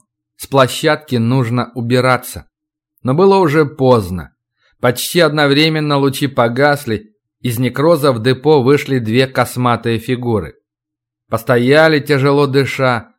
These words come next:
и двинулись по путям к площадке – толкая перед собой тележку, гружённую каким-то хламом.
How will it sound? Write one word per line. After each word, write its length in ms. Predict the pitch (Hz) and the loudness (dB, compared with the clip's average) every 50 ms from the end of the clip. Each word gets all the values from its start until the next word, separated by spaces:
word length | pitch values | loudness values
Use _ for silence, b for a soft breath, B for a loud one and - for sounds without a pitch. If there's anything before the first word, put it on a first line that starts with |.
| _ _ _ _ _ _ _ - | _ _ _ _ _ _ _ -4
и 120 | 135 131 | -2 -2
двинулись 500 | 123 120 147 170 190 190 185 180 175 175 | 0 0 0 0 2 2 2 2 0 0
по 140 | - - 123 | -4 -8 -10
путям 580 | - - 139 135 135 - 147 151 147 147 147 | -6 -4 -4 -4 -2 -2 -2 0 0 0 -2
к 140 | 127 - - | -6 -10 -6
площадке – 880 | - 135 143 143 139 - - - - 147 131 107 - - - 95 85 - _ _ _ _ _ _ - | -2 0 0 0 0 -2 -8 -4 0 0 0 0 -2 -4 -8 -12 -12 -12 _ _ _ _ _ _ -2
толкая 380 | 123 120 120 120 139 131 131 | 0 0 0 0 0 0 0
перед 260 | 127 131 135 127 120 | 2 0 0 -2 0
собой 300 | - 135 127 127 127 123 | -2 -2 -2 0 0 -2
тележку, 640 | 120 - 127 127 135 147 156 147 - - 127 120 B B B B B B | -2 -2 -2 0 2 2 2 0 0 -4 -6 -6 B B B B B B
гружённую 640 | - 107 123 135 127 120 139 143 139 139 131 127 123 | -6 -2 0 0 0 2 2 0 0 0 -2 -2 -2
каким-то 520 | 127 127 117 - - 127 120 117 - 131 | -4 -6 -6 -4 -6 -6 -6 -4 -4 -6
хламом. 640 | 127 - - 131 135 131 120 104 90 82 71 67 - | -4 -2 -2 0 2 2 2 2 -2 -6 -10 -14 -18